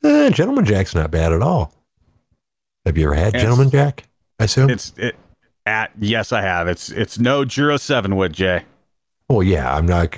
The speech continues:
Speaker 1: I'm s-, we're still talking reasonably priced, uh, bottles. How much is a, a fifth of that?
Speaker 2: Uh, so a bottle of Jura,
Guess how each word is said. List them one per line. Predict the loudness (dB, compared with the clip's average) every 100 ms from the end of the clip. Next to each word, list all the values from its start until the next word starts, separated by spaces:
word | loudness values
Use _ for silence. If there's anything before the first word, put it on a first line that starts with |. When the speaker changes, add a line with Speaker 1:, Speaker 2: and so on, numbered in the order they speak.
| -12 -2
Speaker 1:
I'm | -2
s-, | 0 0
we're | 0 0
still | -2 -4 -2
talking | -2 -2 0 0
reasonably | 2 2 2
priced, | 0 -2 -4 -6 -2
uh, | 0 0 -2 -8 -20 _ _ -6
bottles. | -2 0 0
How | 0
much | 0 2
is | 0
a, | 2 0 -2 -6 -10
a | -8 -8
fifth | -4 -4 -2
of | -2
that? | 0 -2 -4 -12 _ _ _ _ _ _ _ -4
Speaker 2:
Uh, | 0 0 0 0
so | 0 -2
a | -2
bottle | -2 0 0 0
of | -2
Jura, | -2 0 2 0 -2